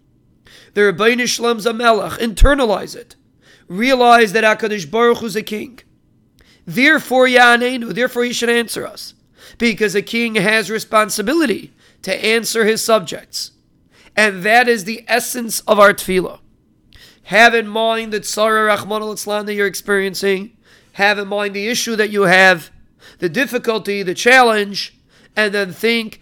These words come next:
"Hamelech Ya'aneinu." HaKadosh Baruch Hu, who's the king,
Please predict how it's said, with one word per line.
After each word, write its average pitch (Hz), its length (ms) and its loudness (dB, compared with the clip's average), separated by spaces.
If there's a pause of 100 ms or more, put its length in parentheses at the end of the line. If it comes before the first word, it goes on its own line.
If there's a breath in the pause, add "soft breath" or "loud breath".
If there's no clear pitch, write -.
(120)
"Hamelech 214 720 4
Ya'aneinu." 180 720 -4 (720 soft breath)
HaKadosh 196 560 0
Baruch 226 280 2
Hu, 220 160 -6
who's 190 180 -6
the 190 100 -2
king, 226 460 -4